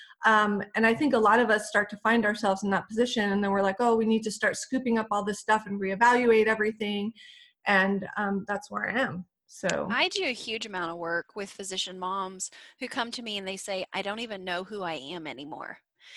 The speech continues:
Speaker 2: And I
Speaker 1: Yeah.
Speaker 2: think you totally hit the nail on the head with that. Like, so much of it is going back to, what are you passionate about? What do you do
Speaker 1: Mm-hmm.
Speaker 2: that just lights your fire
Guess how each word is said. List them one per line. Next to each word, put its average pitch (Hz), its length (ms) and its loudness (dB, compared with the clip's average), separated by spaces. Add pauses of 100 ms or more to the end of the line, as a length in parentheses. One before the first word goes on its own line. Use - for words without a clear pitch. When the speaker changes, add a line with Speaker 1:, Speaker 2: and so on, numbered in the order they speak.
(160)
Speaker 2:
And 247 120 2
I 240 60 6
Speaker 1:
Yeah. 220 100 4
Speaker 2:
think 285 200 0
you 226 340 -8 (100)
totally 254 440 -2
hit 240 160 -6
the 202 100 -2
nail 185 240 -4
on 190 100 -6
the 175 60 -4
head 196 240 -2
with 269 180 -6
that. - 260 -4
Like, 185 280 -2 (280)
so 240 280 0
much 220 260 2
of 269 140 -2
it 220 140 2
is 202 140 -4
going 190 340 -4
back 185 340 -4 (140)
to, 202 500 -8 (120)
what 208 120 -4
are 302 60 -2
you 466 140 4
passionate 247 560 0
about? 147 320 -4 (100)
What 226 240 0
do 415 60 0
you 381 160 0
do 220 400 -4
Speaker 1:
Mm-hmm. 415 120 -2 (300)
Speaker 2:
that 208 120 0
just 233 200 -6
lights 202 440 2
your 233 140 -2
fire 262 560 2